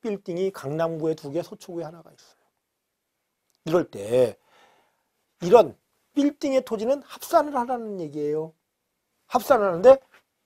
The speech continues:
어디 있는 것만 합산해라? 시군구 단위, 동일한 시군구 단위. 여기 백억, 백억 있어.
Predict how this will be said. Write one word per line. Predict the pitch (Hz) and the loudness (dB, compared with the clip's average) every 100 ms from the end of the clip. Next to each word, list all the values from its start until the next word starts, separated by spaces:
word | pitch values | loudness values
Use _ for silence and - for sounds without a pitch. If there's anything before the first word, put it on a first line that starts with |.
| _ _ _ | _ _ _
어디 | 151 190 233 | 2 4 2
있는 | 202 190 | 0 2
것만 | 180 | 2
합산해라? | 165 - 151 170 233 _ | 2 -2 -2 -2 -4 _
시군구 | - 277 320 311 | -8 -6 -6 -4
단위, | 233 151 143 | -2 -4 -8
동일한 | - 160 170 226 277 | -6 2 4 4 2
시군구 | - 269 277 277 | -12 -12 -12 -14
단위. | - - _ _ - - _ _ - _ _ - _ - _ _ - _ _ _ - - _ - | -14 -18 _ _ -20 -20 _ _ -20 _ _ -20 _ -20 _ _ -20 _ _ _ -20 -20 _ -4
여기 | 147 135 - _ - | -4 -4 -10 _ -10
백억, | 127 147 - | -6 -6 -8
백억 | - - - | -10 -10 -10
있어. | _ _ | _ _